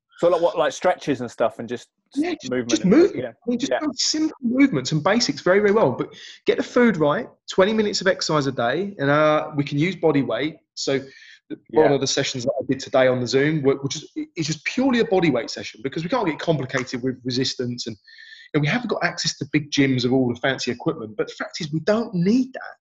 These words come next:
Speaker 1: No.
Speaker 2: It's knowing how your body moves and, and, and creating a, a, a process, whether it be a, a process of intervals or whatever it may be, or repetitions, but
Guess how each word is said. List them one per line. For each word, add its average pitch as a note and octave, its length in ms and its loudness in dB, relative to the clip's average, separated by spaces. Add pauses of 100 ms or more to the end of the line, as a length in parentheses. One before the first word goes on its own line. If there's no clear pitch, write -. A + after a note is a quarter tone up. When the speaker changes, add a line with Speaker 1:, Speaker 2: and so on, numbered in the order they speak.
(260)
Speaker 1:
No. A2+ 200 -4 (100)
Speaker 2:
It's E3 180 -4
knowing G3 340 4
how G#3+ 80 0
your F#3 100 2
body D#3+ 200 2
moves A#2+ 540 -2
and, D3 160 -2
and, D#3 200 -6
and D3 240 -4
creating F3+ 460 0
a, C#3 280 6
a, C3+ 140 2 (100)
a B2 40 -2
process, C#3 800 -2 (320)
whether C3+ 220 4
it C#3 100 0
be C3 160 6
a, B2+ 140 2
a - 260 -8
process C3+ 380 -2
of B2 80 -2
intervals B2+ 760 0
or A2+ 300 -4 (460)
whatever F3 260 2
it D3+ 60 2
may D3 120 4
be, C3+ 100 2
or B2+ 100 4
repetitions, C3 680 -4
but C3+ 260 -4